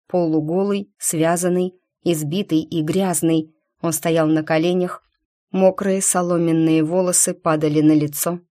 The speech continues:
не позволяя разглядеть глаз. Нестерпимо захотелось дотронуться,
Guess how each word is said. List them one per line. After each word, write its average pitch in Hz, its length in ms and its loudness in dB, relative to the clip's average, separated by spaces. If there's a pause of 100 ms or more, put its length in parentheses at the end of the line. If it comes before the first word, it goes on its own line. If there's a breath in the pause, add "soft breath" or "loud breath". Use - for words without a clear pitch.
(120)
не 180 140 2
позволяя 165 600 0
разглядеть 160 600 -2
глаз. 160 460 -4 (520)
Нестерпимо 202 720 -2
захотелось 214 640 -4
дотронуться, 185 880 -2